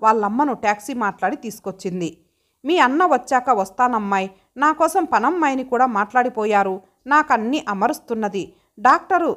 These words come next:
రోజూ వచ్చి చూస్తూనే ఉన్నాడు. ఇది ఫ్లూ జ్వరమంట. మరో రెండు రోజుల్లో లేచి తిరిగే ఓపిక వస్తుంది. వాళ్ళు లేనప్పుడు వస్తే బాగుండదు" అని ఆమె ఎంత మొత్తుకున్నా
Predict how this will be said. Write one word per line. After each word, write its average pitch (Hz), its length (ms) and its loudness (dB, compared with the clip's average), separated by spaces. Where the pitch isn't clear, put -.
రోజూ 233 360 0
వచ్చి 240 560 -4
చూస్తూనే 240 380 -4
ఉన్నాడు. 202 460 0
ఇది 262 220 -4
ఫ్లూ 226 280 -4
జ్వరమంట. 214 540 0
మరో 285 240 4
రెండు 294 260 -2
రోజుల్లో 247 560 -2
లేచి 226 300 -4
తిరిగే 220 320 -4
ఓపిక 220 380 -4
వస్తుంది. 202 600 -6
వాళ్ళు 339 280 2
లేనప్పుడు 294 500 -2
వస్తే 226 300 -4
బాగుండదు" 196 800 -4
అని 220 400 -4
ఆమె 254 240 2
ఎంత 202 320 -4
మొత్తుకున్నా 240 720 -4